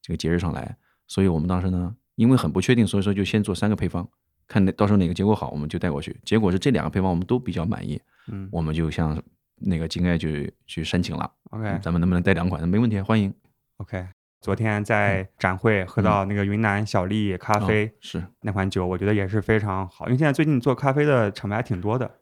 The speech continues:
Speaker 1: 是，目前我们有两款，然后未来可能今年还打算继续做两款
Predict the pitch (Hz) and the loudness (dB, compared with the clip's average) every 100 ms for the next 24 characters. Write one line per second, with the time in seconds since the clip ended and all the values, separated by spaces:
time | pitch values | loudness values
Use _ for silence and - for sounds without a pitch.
0 | - - 131 120 131 131 120 117 110 98 | -10 4 6 8 6 6 8 8 8 6
1 | 101 117 80 78 92 104 113 98 98 95 | 4 2 2 2 2 4 4 4 2 0
2 | 92 95 - - 104 98 - 104 101 78 | 0 0 -4 0 2 4 2 0 2 2
3 | 98 92 - 101 95 90 90 - 85 57 | 4 4 2 -2 0 0 0 -2 -4 -6
4 | 50 | -10